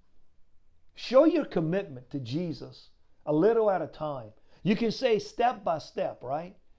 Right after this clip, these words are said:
See, because we all a work in progress as our relationship,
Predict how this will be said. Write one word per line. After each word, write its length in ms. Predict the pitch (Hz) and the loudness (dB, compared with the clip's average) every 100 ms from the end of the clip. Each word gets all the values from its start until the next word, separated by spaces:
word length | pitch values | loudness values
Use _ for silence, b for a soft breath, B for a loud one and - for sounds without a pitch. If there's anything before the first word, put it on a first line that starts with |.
| - | -20
See, 180 | - 285 | 4 6
because 280 | 262 247 202 | 6 2 -2
we 140 | 214 | 4
all 280 | 202 233 247 | 6 6 4
a 60 | 202 | 2
work 380 | 175 190 165 147 | 4 4 2 -6
in 120 | 135 | -8
progress 680 | - 170 165 110 117 - - - - b - | -4 -4 -4 -8 -14 -18 -20 -20 -20 b -4
as 160 | 165 | 2
our 160 | 185 180 | 4 4
relationship, 840 | 156 147 196 190 214 - 220 214 | 4 2 0 -2 -8 -4 -2 -4